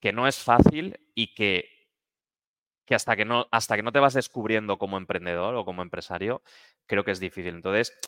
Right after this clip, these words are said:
también el, el pretender tener la visión, la misión, el pacto de socios, los valores desde el día uno cerrados, creo que es muy difícil. Ahora bien, creo que se tiene que armar la estructura y decir, "Oye, vamos a tener que llegar a esto.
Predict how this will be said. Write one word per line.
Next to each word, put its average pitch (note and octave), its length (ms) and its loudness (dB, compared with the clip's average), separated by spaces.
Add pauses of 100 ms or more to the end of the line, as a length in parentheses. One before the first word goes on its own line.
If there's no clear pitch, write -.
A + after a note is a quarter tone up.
(340)
también G#2 460 2
el, A#2 220 2
el G2+ 200 -2
pretender G2+ 640 0
tener A#2+ 440 0
la G2+ 180 2
visión, G#2+ 640 -2
la G2 100 2
misión, G#2+ 520 -4
el G2+ 120 -6
pacto G#2 320 -2
de G2 120 -4
socios, G#2+ 520 -4
los G2 160 -6
valores F#2+ 480 0
desde F2+ 240 -4
el F2+ 100 -6
día F#2+ 140 2
uno A2 200 -2
cerrados, F#2+ 540 -2 (800)
creo G2+ 140 -4
que A#2 80 0
es G#2 100 -6
muy G#2+ 140 -6
difícil. F2 440 -12
Ahora F#2+ 240 2
bien, E2+ 400 -2
creo A2 240 2
que C3+ 80 0
se A2+ 140 -2
tiene A2 280 0
que A#2 80 2
armar G2+ 560 2 (440)
la G#2+ 120 -2
estructura F#2+ 380 -2
y G#2+ 40 2
decir, F#2+ 140 -2
"Oye, F2+ 300 -2 (100)
vamos G#2+ 260 2
a - 40 -8
tener C3+ 200 2
que B2+ 60 0
llegar A2 200 4
a F2+ 120 4
esto. - 320 -12